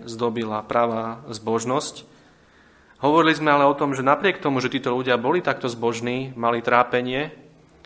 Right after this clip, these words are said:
a nemali deti. A Alžbeta bola neplodná a obaja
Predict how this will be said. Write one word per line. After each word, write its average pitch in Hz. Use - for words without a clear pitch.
a 117
nemali 127
deti. 135
A 117
Alžbeta 117
bola 113
neplodná 127
a 123
obaja 120